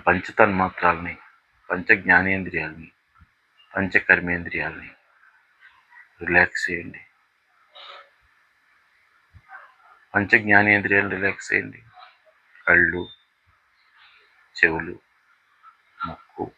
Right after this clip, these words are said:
నాలుక, చర్మం పూర్తిగా రిలాక్స్ అవుతున్న భావన తీసుకోండి.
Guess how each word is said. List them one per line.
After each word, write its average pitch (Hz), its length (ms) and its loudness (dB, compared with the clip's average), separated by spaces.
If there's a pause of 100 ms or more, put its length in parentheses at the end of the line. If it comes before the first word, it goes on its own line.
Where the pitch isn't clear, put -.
(960)
నాలుక, 82 360 -2 (1120)
చర్మం 80 340 -12 (1200)
పూర్తిగా 107 540 0 (100)
రిలాక్స్ 95 400 0
అవుతున్న 90 340 -16
భావన 85 200 -4 (100)
తీసుకోండి. - 480 -16